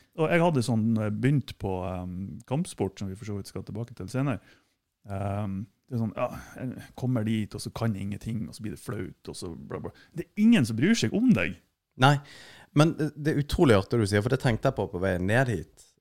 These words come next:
Speaker 2: Ehm, kjørte bil, s-, tenkte jeg på akkurat den episoden vi skulle ha.
Speaker 1: Mm.
Speaker 2: Og mye intrikat, fordi at, eh, vi må egentlig kickstarte der vi begynte, men, eh, akkurat det der med hvor uviktig du er
Speaker 1: Mm.
Speaker 2: i den store sammenhengen.
Speaker 1: Mm.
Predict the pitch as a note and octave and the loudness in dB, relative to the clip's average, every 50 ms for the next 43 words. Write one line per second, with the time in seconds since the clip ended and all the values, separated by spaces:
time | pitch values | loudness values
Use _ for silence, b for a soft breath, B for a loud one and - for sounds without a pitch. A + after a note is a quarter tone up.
0 | _ - G#2 G2+ G2+ G2 F#2+ F#2 F#2 F2+ F2+ F2+ F2+ F#2 - B2+ A#2 G#2 F#2 G2+ | _ -2 2 4 4 4 4 2 2 0 0 -2 -4 -2 0 -2 -2 0 0 2
1 | G#2+ G#2 G2+ G#2+ - - _ - - _ _ - - G2 F2+ - - A2 G2 - | 2 2 0 -4 -8 -14 _ -20 -20 _ _ -8 -4 -4 -4 -2 -2 -2 -4 -2
2 | - G2 G2 F#2+ F2 D#2+ C2+ A#1 G#1+ G#1 - - _ _ - B2 - A#2 G2 G2+ | 0 2 2 2 2 0 -2 -6 -10 -14 -16 -18 _ _ -6 -4 -4 -2 -2 0
3 | F#2+ F#2+ - - F2+ - E2+ E2+ F2+ F2 - - E2+ F#2+ G2+ G#2 G#2 G2+ F#2+ B | 0 0 -2 -4 -8 -8 -6 -4 -4 -4 -4 -4 -4 0 2 4 4 4 2 B
4 | B B B C3 A#2+ A2+ A#2 A#2+ B B _ _ _ - G#2 G2+ G2+ - - A#2+ | B B B -4 -2 -2 -4 -6 B B _ _ _ -2 0 0 0 0 0 2
5 | C3 C#3+ C#3 C#3+ D3+ C#3 C3+ - G#2 - - C3 A#2+ A#2 - - G2 G2 G2 F#2+ | 4 6 6 6 6 6 4 0 -2 2 4 4 4 4 2 0 0 0 0 0
6 | - - G2+ F#2+ F#2+ F#2+ F#2 G2 F2+ E2+ F2+ F#2 E2 - - E2 D#2+ - - - | 0 -2 0 0 2 2 2 0 0 -2 -4 -6 -8 -8 -8 -10 -10 -10 -12 -14
7 | - - - F#2 G#2+ A#2 B2 C#3+ D3+ D3 B2+ - A2+ G#2 - C3 - - - - | -16 -18 -20 -8 0 4 6 8 8 8 8 6 2 0 -2 -2 -2 -2 -4 -4
8 | F2+ E2+ - F#2+ F#2+ F#2 F#2 F#2 F#2 G#2+ A2 A#2 B2+ - - _ - D2+ E2+ E2 | -6 -4 -2 -2 -2 0 -2 -2 0 2 2 2 2 0 -4 _ -12 -12 -12 -10
9 | - - G#2+ A2+ A2+ A2+ - - G#2 G2+ - - _ _ _ - C#3 C#3 - _ | -6 -2 0 2 2 2 0 -2 -6 -8 -8 -12 _ _ _ -2 -2 -2 -2 _
10 | - D#3+ D3 - - G#2+ G2+ G2+ A#2+ B2 B2 A2+ G2+ F#2+ F#2+ F#2 F#2+ A2 B2+ C3+ | 2 2 2 2 2 0 4 6 8 8 8 8 6 4 2 0 2 2 2 4
11 | A#2+ G#2 - - A#2 A2+ A2+ B2+ G3 F#3 - - - - - G2+ F#2 F2 F#2+ A#2 | 2 0 -2 -2 -2 -2 2 2 2 2 2 -2 -12 -8 -6 -4 -4 0 2 2
12 | A#2 G2+ - G#2+ G#2+ G2 F2+ F2+ - - _ _ _ _ E3 C#3+ A#2+ G2+ A2+ - | 2 2 2 2 0 0 -2 -6 -10 -14 _ _ _ _ -2 -2 0 -2 -2 -2
13 | G#2+ G#2 G2+ - - G#2 G#2+ A2 - G2+ F#2+ G2+ G#2 A2 G#2 A2 - A2 G#2+ - | -2 -2 -2 -2 -4 -2 -2 0 0 0 -2 0 0 0 0 0 0 0 2 4
14 | B2+ C3 C3 A2+ - F#2+ | 4 4 4 4 0 -2